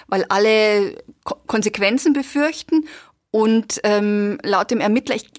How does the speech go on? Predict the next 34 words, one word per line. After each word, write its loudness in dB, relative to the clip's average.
hab's -4
nicht 2
mehr 2
ganz -2
genau -2
im -4
Wortlaut -2
im -6
Kopf, -6
aber -2
so -4
sinngemäß 2
hat 0
er -2
gesagt, -2
dass -6
der 2
eben 0
befürchte, 0
wenn 0
Wohlbergs -2
jetzt -4
zurückkomme, -2
dann 2
müsse 2
er 2
in, -4
in -6
einer -2
Kammer 0
im 0
Keller 0
Akten -6
abstauben. -6